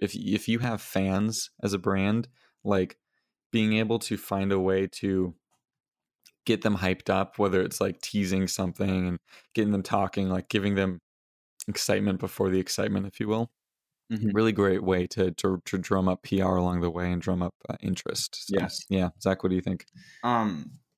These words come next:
Speaker 2: I think you hit on a lot of the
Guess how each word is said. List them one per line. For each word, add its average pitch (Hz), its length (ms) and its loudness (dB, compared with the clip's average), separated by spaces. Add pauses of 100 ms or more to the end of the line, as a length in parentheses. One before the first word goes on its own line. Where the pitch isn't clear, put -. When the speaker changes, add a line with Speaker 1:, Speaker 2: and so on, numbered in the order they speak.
(1400)
Speaker 2:
I 113 140 0
think 131 200 -2
you 113 100 0
hit - 260 0
on 92 360 0
a 92 80 -4
lot 90 360 -2
of 101 120 -8
the 90 60 -16